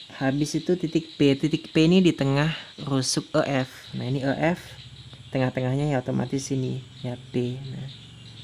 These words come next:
oke, ini P ya. Jarak titik P terhadap bidang A B K L adalah, nah,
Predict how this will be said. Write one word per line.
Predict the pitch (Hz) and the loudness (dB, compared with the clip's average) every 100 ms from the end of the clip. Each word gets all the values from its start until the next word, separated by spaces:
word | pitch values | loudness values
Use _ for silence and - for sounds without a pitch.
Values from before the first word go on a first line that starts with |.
| - - - - - - | -18 -20 -20 -20 -20 -16
oke, | - | -8
ini | 123 127 - - - - | -6 -4 -6 -12 -8 -2
P | 120 120 | -2 -2
ya. | 123 131 - - - - - - - - - - - - - - - | -6 -8 -14 -20 -20 -20 -20 -20 -20 -20 -20 -20 -20 -20 -20 -20 -6
Jarak | 131 143 160 175 | 4 4 4 2
titik | 160 - 139 - | 0 0 -2 0
P | 127 120 135 | 4 4 2
terhadap | - 135 123 123 | 0 0 4 4
bidang | 123 127 131 | 4 4 4
A | 127 | 4
B | 127 131 | 4 2
K | 131 | 2
L | 139 151 156 | 2 4 4
adalah, | - 135 120 110 110 117 147 - - - | 2 -2 2 2 2 0 -4 -8 -10 -8
nah, | 127 131 | -6 -6